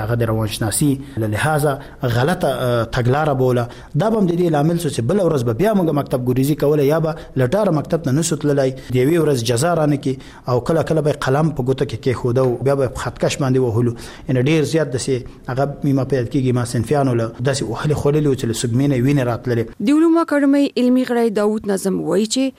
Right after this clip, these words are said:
Speaker 2: که چیرې د ښوونځیو ادارې د یو منظم تقسیم اوقات له مخې د شاګردانو کورنۍ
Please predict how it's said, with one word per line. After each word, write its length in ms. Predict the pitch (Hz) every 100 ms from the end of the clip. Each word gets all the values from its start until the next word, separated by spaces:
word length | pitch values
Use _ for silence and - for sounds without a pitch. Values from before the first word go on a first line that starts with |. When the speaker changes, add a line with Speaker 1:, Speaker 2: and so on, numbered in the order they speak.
| _
Speaker 2:
که 60 | 302 339
چیرې 280 | 339 330 311 214
د 20 | 254 262 262
ښوونځیو 560 | - 202 196 202 202 185
ادارې 500 | 165 175 254 277 - _ 214
د 40 | 294
یو 100 | 302 294
منظم 500 | 285 262 269 269 247
تقسیم 240 | 247 247 240
اوقات 280 | 233 233 220
له 40 | 220
مخې 680 | 220 233 226 226 220 - 190
د 160 | 220 226 214
شاګردانو 520 | 208 190 185 196 196 202
کورنۍ 320 | 190 185